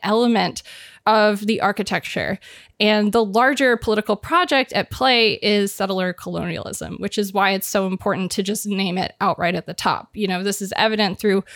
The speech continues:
all sorts of various sort of tools of fragmentation, of state control, things that force, you know, the only possible existence of life to exist in these very uncertain, unsafe, and violent conditions.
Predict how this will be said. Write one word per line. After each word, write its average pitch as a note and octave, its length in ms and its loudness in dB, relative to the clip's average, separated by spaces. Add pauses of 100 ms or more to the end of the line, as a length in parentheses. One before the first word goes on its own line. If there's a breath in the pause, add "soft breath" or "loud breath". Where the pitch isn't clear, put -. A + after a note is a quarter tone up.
(460 loud breath)
all B3 180 6
sorts A#3+ 340 0
of G#3 120 0
various G3+ 380 2
sort G3 160 0
of F#3+ 160 -4
tools G#3+ 440 2
of G3 120 0
fragmentation, F#3+ 880 0
of F3 100 -2
state - 240 -2
control, G3+ 720 2
things G#3 360 0
that G3+ 360 0 (260 loud breath)
force, A#3+ 640 2
you A3 100 4
know, G3 200 2
the G3+ 280 2
only G#3 380 4
possible G3+ 640 -2
existence F#3+ 640 0
of F#3+ 140 -6
life F3 260 0
to - 160 -6
exist F3+ 420 -2
in G3 100 -2
these F#3+ 180 -2
very F3+ 200 2
uncertain, F#3+ 680 0
unsafe, F#3 540 0
and F#3+ 180 -4
violent F3 480 -2
conditions. G3 720 -2